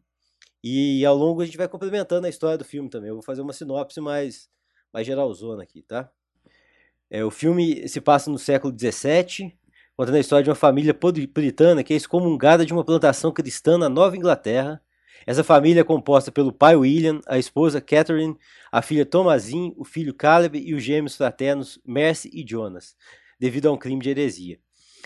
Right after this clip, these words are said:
Como resultado, a família é exilada e depois de um dia de viagem, eles encontram um pedaço de terra junto à margem de uma grande floresta para começar o,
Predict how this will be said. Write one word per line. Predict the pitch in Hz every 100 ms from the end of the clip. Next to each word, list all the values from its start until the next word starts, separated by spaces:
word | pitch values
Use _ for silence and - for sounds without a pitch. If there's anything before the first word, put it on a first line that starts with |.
| - -
Como | 208
resultado, | 185 143 127 143 151 113
a | 107
família | 131 139 151
é |
exilada | 143 131 107 120 151 143
e |
depois | 139 135 156
de | 160
um | 175
dia | 123 143
de | 110
viagem, | 117 135 117
eles | 110
encontram | 123 - 135 143 139
um |
pedaço | 123 123 131 120
de |
terra | 107 127 135
junto | 120 139
à | 131
margem | 101 113 139 131 113
de |
uma | 139 117
grande | 95 131 175 139
floresta | 139 110 113 117
para | 120 120
começar | 123 117 - 110
o, | 117